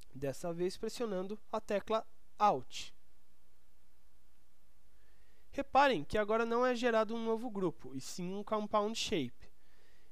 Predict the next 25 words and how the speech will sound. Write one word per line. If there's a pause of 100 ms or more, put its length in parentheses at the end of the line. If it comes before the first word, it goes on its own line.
(120)
Este
Compound
Shape (520)
é
um
elemento
que
espera (160)
uma (220)
confirmação. (560)
Porém, (520)
enquanto
estivermos
trabalhando
com
ele, (560)
o
resultado
ainda
não
é
o
final. (160)
Podemos
ainda